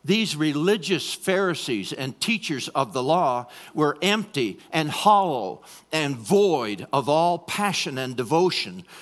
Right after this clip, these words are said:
to the very God that they claim to represent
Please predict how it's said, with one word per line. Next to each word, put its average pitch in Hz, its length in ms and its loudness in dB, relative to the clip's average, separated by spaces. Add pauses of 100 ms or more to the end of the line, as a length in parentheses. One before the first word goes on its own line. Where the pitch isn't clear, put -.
to 165 140 2
the 123 120 -8
very 180 460 2
God 135 640 2 (240)
that 151 180 0
they 139 140 2
claim 156 760 0
to 151 140 -2
represent 160 760 -2